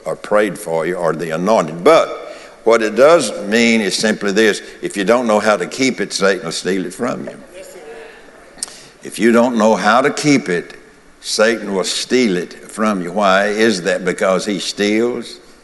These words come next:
kills, and he destroys, and he plays no favorites. Satan plays no favorites. So Luke eight eleven says, "Now the parable is this,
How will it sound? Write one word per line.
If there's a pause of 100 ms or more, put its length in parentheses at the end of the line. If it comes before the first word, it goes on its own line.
(200)
kills, (1600)
and
he
destroys,
and
he
plays
no
favorites. (580)
Satan
plays
no
favorites.
So
Luke
eight
eleven
says,
"Now
the
parable
is
this,